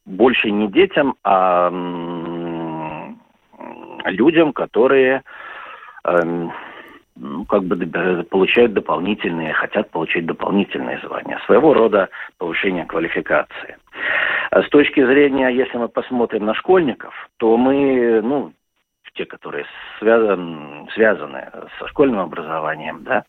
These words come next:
в той или иной форме, те, м, мы, мы видим, что не у всех детей, эм, э, ну, у всех детей по-разному идёт усвоение материала. И для некоторых детей,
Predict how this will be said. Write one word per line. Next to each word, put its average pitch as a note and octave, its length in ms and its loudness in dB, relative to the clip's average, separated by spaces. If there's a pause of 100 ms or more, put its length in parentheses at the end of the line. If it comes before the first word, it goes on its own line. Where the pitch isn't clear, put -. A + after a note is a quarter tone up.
(180)
в - 80 -10
той F2 180 2
или D#2+ 140 0
иной E2 200 -4 (140)
форме, - 340 -4 (480)
те, D3+ 140 8 (220)
м, A#2+ 420 0
мы, C3+ 160 0
мы C#3 180 2
видим, C#3 360 -2
что A#2+ 480 0
не A#2+ 260 -2
у C3+ 60 2
всех C#3+ 340 0
детей, D3+ 580 0
эм, F2 880 0 (1080)
э, F#2 260 -2 (520)
ну, C3 120 0
у F4+ 80 2
всех D#3 200 4
детей C3+ 280 2
по-разному B2+ 640 0
идёт A#2+ 200 0
усвоение G2+ 440 -2
материала. F2 580 -4 (400)
И G#2+ 100 -2
для G#2 200 4
некоторых A2 480 2
детей, D#2 440 -6